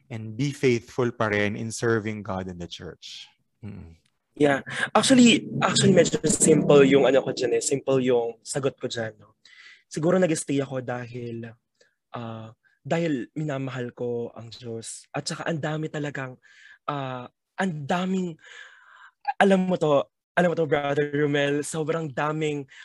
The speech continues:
Speaker 2: opportunities, ang daming, uh, biyaya.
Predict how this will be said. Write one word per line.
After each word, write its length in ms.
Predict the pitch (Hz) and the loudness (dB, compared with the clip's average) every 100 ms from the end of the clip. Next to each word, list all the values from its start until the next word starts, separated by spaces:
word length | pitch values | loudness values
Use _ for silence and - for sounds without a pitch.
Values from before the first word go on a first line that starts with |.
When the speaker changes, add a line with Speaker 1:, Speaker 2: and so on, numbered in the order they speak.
| - | -12
Speaker 2:
opportunities, 1200 | - 160 175 - 175 175 175 - 170 165 160 - - | -8 -6 -6 -4 -4 -2 -4 -6 -10 -8 -8 -10 -10
ang 160 | - 156 | -10 -8
daming, 640 | 151 147 151 147 143 143 _ - - - | -8 -6 -6 -6 -6 -10 _ -20 -20 -12
uh, 160 | 151 135 | -8 -6
biyaya. 800 | 127 175 175 175 165 143 131 | -4 -2 -2 0 0 0 -2